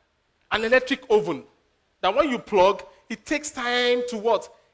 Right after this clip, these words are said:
Heat up. That's why some people, when they are praying, when you keep praying, you notice that after a while, you begin to get the results, right? It takes time to heat up. And it's the same thing when you s-, unplug the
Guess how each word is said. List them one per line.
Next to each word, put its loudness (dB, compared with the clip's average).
Heat -4
up. -8
That's 0
why -2
some -4
people, -8
when -8
they 2
are 2
praying, -6
when -2
you -10
keep -6
praying, -4
you -8
notice -8
that -4
after -4
a 6
while, 2
you -14
begin -10
to -16
get 0
the -4
results, -4
right? 2
It -4
takes -2
time -4
to -6
heat -4
up. -8
And 2
it's -8
the -4
same 0
thing -6
when 2
you -6
s-, -14
unplug 2
the -8